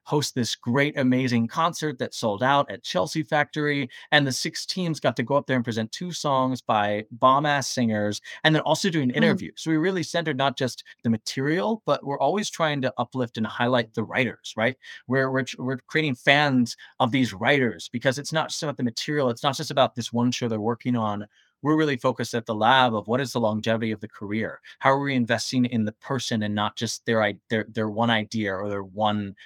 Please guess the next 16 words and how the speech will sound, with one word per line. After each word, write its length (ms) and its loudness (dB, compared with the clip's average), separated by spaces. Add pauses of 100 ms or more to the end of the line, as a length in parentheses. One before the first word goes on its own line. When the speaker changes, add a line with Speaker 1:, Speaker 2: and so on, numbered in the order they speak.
(120)
Speaker 1:
piece 220 -4
of 160 -8
writing, 400 -2
right? 260 -6
Not 160 -2
just 160 -10
their 100 -6
one 220 -8
work. 240 -10 (480)
And 140 -2
so 420 4
it 140 -2
felt 200 2
like 200 -4
it, 160 2
it 160 -6